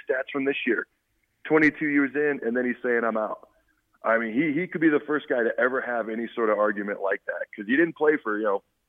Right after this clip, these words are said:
three, four, five years. He played for twenty plus years, and he was still statistically at the top of the,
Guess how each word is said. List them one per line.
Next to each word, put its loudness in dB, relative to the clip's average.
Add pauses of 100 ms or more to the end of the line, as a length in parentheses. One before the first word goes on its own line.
(360)
three, -4
four, 2
five 0
years. -2
He -4
played -2
for -4
twenty 0
plus -2
years, -10 (200)
and -2
he -2
was 0
still 6 (240)
statistically 2
at -2
the -2
top 0
of -6
the, -4